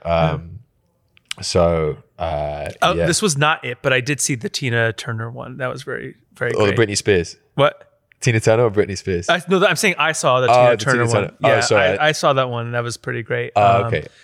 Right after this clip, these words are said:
Speaker 1: that was, I'm saying this is not the one that
Speaker 2: Right.
Speaker 1: was on this
Speaker 2: <laughs>
Speaker 1: thing. Um,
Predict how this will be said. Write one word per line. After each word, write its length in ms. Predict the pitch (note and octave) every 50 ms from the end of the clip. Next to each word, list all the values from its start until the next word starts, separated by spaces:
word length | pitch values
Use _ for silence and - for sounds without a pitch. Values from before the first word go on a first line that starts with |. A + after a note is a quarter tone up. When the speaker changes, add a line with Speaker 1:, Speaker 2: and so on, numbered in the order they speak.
| - _ _ _ -
Speaker 1:
that 220 | C3 B2+ C3 -
was, 360 | - B2 A#2 A2+ A2+ G#2+ - -
I'm 100 | D#3 D3
saying 200 | B2+ C3+ D3 C3+
this 160 | C3 - -
is 80 | D#3+ C3+
not 240 | C3 C#3 C3+ - -
the 60 | C3
one 280 | A#2 A#2+ A#2 A2 A2 A2
that 240 | A2 A#2 A#2 - - _ -
Speaker 2:
Right. 260 | G#2+ G#2 G2 - -
Speaker 1:
was 160 | C#3 C3 A#2+ B2
on 220 | - B2 A2+ A#2
this 240 | A#2+ A#2+ - - A#2+
Speaker 2:
<laughs> 40 | B2+
Speaker 1:
thing. 160 | A#2+ B2 D#3 - - A2+ - - - - _ _ _ _ -
Um, 760 | - C3 B2+ A#2+ A#2 A2+ A2 G#2+ G#2+ A2 G#2+ A2 A#2+ B2 D#3